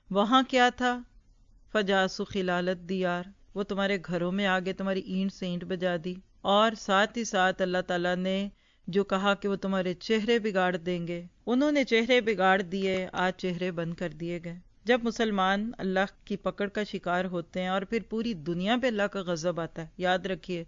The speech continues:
आलमगीर जंग कहते हैं ना आप, World War, International का लफ्ज, उसमें फिर मुस्लिम गैर मुस्लिम का फर्क मिट जाता है। हदीस में आता है कि एक वक्त आएगा कि अल्लाह ताला इतना नाराज होगा कि अच्छे लोग भी जो काम करेंगे अल्लाह उससे भी खुश नहीं होगा। फैजा जावाद अल आखिरा,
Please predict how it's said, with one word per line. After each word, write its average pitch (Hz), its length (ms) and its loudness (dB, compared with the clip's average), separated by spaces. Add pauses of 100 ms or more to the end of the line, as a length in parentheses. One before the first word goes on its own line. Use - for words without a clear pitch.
(160)
आलमगीर 233 460 2
जंग 226 260 0
कहते 233 260 -2
हैं 302 80 -2
ना 359 80 -6
आप, 294 120 -10 (520)
World 202 340 4
War, 180 280 0 (280)
International 202 640 0
का 202 140 0
लफ्ज, 170 320 -4 (220)
उसमें 349 300 -2
फिर 339 160 0
मुस्लिम 247 400 0
गैर 208 240 2
मुस्लिम 214 340 -2
का 214 100 -2
फर्क 202 280 -2
मिट 185 240 -4
जाता 165 280 -8
है। - 60 -18 (260)
हदीस 220 320 -4
में 226 80 2
आता 208 140 0
है 220 60 0
कि 226 120 -2
एक 220 140 -4
वक्त 196 280 -4
आएगा 185 280 -2
कि 196 100 -6
अल्लाह 185 180 -2
ताला 196 180 -4
इतना 190 260 -6
नाराज 180 460 -2
होगा 170 320 -6 (220)
कि 220 360 4
अच्छे - 640 0
लोग 262 280 6
भी 254 80 0
जो 240 120 4
काम 196 300 2
करेंगे 202 360 0
अल्लाह 196 220 0
उससे 202 200 -4
भी 202 120 -2
खुश 185 280 -6
नहीं 185 180 -4
होगा। 170 320 -8 (160)
फैजा 214 400 6
जावाद 190 580 4
अल 180 140 4
आखिरा, 175 500 -2